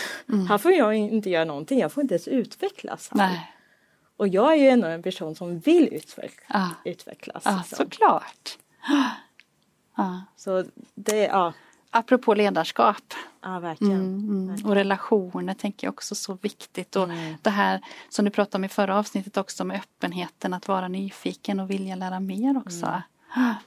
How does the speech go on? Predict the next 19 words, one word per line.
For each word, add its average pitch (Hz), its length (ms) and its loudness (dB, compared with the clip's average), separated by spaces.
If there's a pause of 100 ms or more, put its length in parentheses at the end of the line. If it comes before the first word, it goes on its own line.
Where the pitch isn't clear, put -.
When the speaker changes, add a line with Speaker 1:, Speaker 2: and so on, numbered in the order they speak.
Speaker 2:
För 214 140 0
man 220 140 0
känner 247 260 6
ju 226 60 6
av 240 240 2
det. - 240 -12
Speaker 1:
Mm, 196 340 4
absolut. - 840 -12 (160)
Speaker 2:
Skulle 202 300 2
jag 208 140 0
träffa 226 320 2
någon 170 180 0
som 160 160 -6
är 156 40 -4
helt 143 240 -4
stängd, 185 440 0
va? 247 180 4
Nej. 208 120 2
Speaker 1:
Mm. 196 200 -6